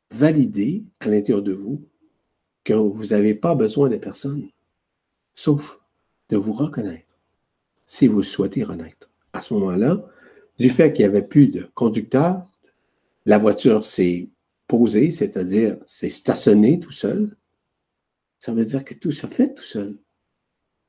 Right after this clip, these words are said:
Vous n'avez pas besoin de personne, ni de quoi que ce soit. Faites-vous confiance. Faites confiance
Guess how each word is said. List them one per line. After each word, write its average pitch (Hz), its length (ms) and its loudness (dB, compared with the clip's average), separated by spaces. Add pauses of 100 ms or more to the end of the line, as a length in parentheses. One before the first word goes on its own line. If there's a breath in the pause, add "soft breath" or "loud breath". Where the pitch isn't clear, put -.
(320)
Vous 123 80 -2
n'avez 127 140 6
pas 156 120 4
besoin 151 280 6
de 151 60 0
personne, 185 560 0 (720)
ni 175 260 8
de - 140 0
quoi 233 240 2
que 240 100 -4
ce - 80 -6
soit. 226 380 -6 (960)
Faites-vous 160 360 -6
confiance. 139 720 -12 (600)
Faites 208 180 -4
confiance 190 440 0